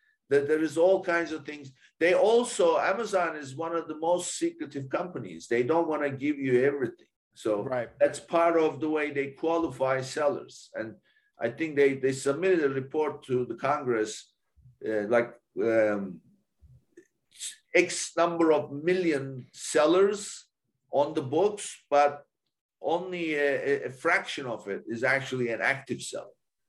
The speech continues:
Speaker 1: A lot of people just drop out because it's a very complex platform.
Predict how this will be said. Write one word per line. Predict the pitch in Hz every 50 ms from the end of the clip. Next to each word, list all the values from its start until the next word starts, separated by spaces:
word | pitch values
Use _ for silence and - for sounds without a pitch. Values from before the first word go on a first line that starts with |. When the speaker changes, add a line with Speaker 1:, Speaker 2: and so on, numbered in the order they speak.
| _ -
Speaker 1:
A | 110
lot | 123 139 139
of | 135 135
people | 135 151 139 131 127 131 123
just | - 117 113 104 - -
drop | 117 120 117 113 -
out | 143 147 131 -
because | 110 101 - 113 110 101 107
it's | 113 - -
a | 117 117
very | 123 127 123 120
complex | 117 - 117 117 110 98 107 104 104 -
platform. | - - 117 117 117 - - - - -